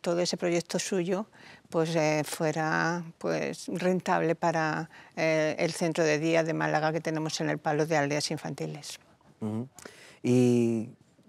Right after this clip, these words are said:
Speaker 2: me imagino que también siempre necesitáis toda la ayuda que para este tipo de iniciativa es poca.
Speaker 1: Bueno, mm, vamos a ver, sí, eh,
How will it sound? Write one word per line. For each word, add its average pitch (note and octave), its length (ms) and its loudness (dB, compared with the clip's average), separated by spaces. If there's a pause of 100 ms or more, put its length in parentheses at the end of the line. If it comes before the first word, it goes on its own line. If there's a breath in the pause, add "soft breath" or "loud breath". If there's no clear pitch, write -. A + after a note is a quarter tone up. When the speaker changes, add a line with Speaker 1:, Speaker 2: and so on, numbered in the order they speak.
(720)
Speaker 2:
me C3+ 100 4
imagino B2+ 220 4
que D3 80 6
también D3 520 6
siempre D3 840 8
necesitáis B2+ 600 4
toda C#3 160 8
la C#3 60 8
ayuda C#3 200 8
que B2+ 440 4
para A#2+ 180 6
este A2 520 2
tipo A2+ 200 0
de A2+ 60 4
iniciativa A2+ 500 0
es A#2+ 120 0
poca. - 280 0
Speaker 1:
Bueno, G3 280 2 (100)
mm, F#3 140 -6 (200)
vamos D#3 380 -4
a - 20 0
ver, D3+ 140 0
sí, E3+ 280 2 (220)
eh, - 300 -10